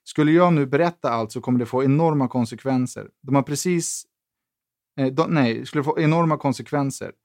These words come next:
De har varit tillsammans i många år. De har två små barn ihop och precis köpt hus som de är full färd med att renovera tillsammans.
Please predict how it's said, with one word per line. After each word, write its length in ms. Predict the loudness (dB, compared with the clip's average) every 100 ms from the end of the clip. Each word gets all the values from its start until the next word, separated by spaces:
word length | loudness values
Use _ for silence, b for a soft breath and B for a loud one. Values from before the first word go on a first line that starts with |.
| _ _
De 100 | 2
har 60 | 4
varit 160 | 4 2
tillsammans 440 | -2 0 0 0
i 40 | 0
många 360 | 2 2 0
år. 300 | 0 -2 -4
De 180 | -4 -4
har 80 | -4
två 300 | -4 -4 -2
små 200 | 0 -2
barn 320 | 0 0 2
ihop 220 | 0 -2
och 100 | -8
precis 320 | -10 -8 -6 -6
köpt 340 | -8 -8 -4
hus 280 | -4 -4 -10 _ _
som 180 | -6 0
de 120 | 0
är 60 | 0
full 280 | 0 -4 -4
färd 220 | -6 -6
med 100 | -6
att 100 | -6
renovera 480 | -6 -4 -4 -4 -6
tillsammans. 640 | -10 -12 -10 -12 -14 -18